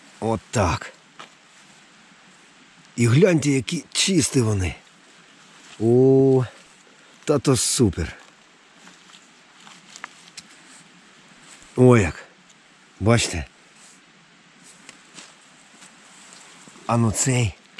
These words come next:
Ух. От так. То супер.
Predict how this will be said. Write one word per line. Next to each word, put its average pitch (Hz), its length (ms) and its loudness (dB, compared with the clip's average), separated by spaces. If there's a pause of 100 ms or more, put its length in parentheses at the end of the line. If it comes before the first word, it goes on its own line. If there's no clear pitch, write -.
(1700)
Ух. - 400 -6 (1600)
От 127 220 2 (140)
так. 107 500 0 (1900)
То 85 120 -10
супер. 135 640 0